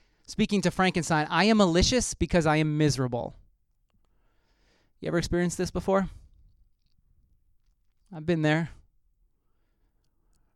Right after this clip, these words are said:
Yeah, I'm malicious. I'm mean. I,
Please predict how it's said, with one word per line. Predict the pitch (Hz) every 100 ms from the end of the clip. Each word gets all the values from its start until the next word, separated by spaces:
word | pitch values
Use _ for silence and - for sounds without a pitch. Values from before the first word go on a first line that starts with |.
| _
Yeah, | 165 170
I'm | 143
malicious. | 147 175 - 127 - - - -
I'm | 151 151
mean. | 165 165 127 117 - _ _ _ _ _ _ _ _ _ _ _ _ _ _ _ _ _ -
I, | - -